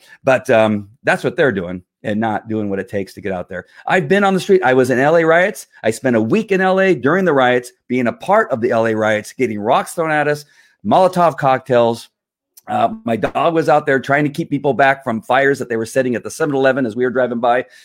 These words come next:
I was there to protect the firemen who were trying to put out the fires. They were throwing rocks at the firemen. The firemen were wearing vests because they were getting shot at.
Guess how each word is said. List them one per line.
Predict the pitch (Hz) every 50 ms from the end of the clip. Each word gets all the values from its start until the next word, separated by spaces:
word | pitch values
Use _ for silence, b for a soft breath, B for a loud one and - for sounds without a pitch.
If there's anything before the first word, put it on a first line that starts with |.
| b b
I | 107
was | 110 113 92
there | 123 123
to | 120
protect | - - - - 110 -
the | -
firemen | - - 135 139 147 151 156 147
who | 117 107
were | 101
trying | - - 131 139
to | 135
put | - 135
out | 120 120 -
the | 113
fires. | - - 139 143 151 156 147
They | 120 110
were | 107 104
throwing | - 117 110 110
rocks | 104 101 107 120 143 - - - - b b b b
at | b 101
the | - -
firemen. | - 143 139 147 156 160 151
The | 123
firemen | - - 151 147 156 156 160 147
were | 135 123 120
wearing | 123 120 117 110 107 101
vests | 87 117 120 151 147 -
because | - 110 127 113 95
they | 117 127
were | 143
getting | 131 147 147 151 147
shot | 143 - 151 147 156
at. | 160 175 -